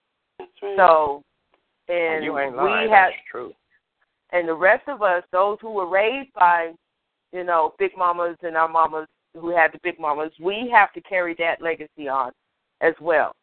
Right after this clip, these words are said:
Speaker 2: And there's very few of us, just like you said, there's very few of us out here. But those who are out here, we gotta take that, we gotta take that stand. You know, like I was saying last night on another show, you know,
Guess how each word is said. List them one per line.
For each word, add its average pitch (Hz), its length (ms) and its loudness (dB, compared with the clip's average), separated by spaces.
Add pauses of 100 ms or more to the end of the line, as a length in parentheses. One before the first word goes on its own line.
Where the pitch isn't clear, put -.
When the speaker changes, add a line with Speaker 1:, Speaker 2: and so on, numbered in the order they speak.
(140)
Speaker 2:
And 170 140 -6
there's 202 180 -6
very 254 300 6
few 311 160 -4
of 285 160 0
us, 185 140 0
just 208 120 -14
like 233 160 -4
you 262 120 -12
said, 254 160 -2
there's 208 160 -6
very 269 260 0
few 302 180 -4
of - 80 -8
us 294 160 -4
out - 220 4
here. 262 320 -4 (560)
But 180 320 4 (840)
those 214 320 4
who 233 140 -8
are 214 140 2
out 220 260 2
here, 214 200 -4
we 185 340 -12
gotta 185 300 -2
take 175 200 -10
that, 156 180 -4 (240)
we 165 120 -8
gotta 151 240 0
take 151 140 -10
that 147 240 -6
stand. 110 260 -12 (400)
You 147 140 -10
know, 147 340 0
like 147 160 -10
I 151 80 2
was 151 220 -2
saying 160 240 0
last 156 260 2
night 160 200 0
on 156 120 -2
another 156 220 -8 (100)
show, 175 220 4
you 175 140 -8
know, 165 200 0